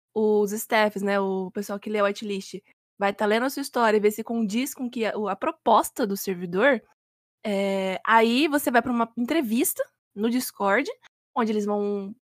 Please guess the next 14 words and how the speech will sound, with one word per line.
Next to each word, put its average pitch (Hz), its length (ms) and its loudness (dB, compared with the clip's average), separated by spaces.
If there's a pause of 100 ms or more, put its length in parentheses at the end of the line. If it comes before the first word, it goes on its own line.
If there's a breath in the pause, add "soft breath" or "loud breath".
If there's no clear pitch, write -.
(580)
perguntar 233 320 0
pra 240 120 -2
você 240 220 -4
algumas 226 300 -4
coisas 269 400 0
sobre 214 180 -6
o - 20 -12
servidor, 220 520 -2
se 208 80 -12
você 202 160 -6
realmente 196 320 -6
compreendeu 202 560 0
as 220 100 -2
regras, 208 800 -4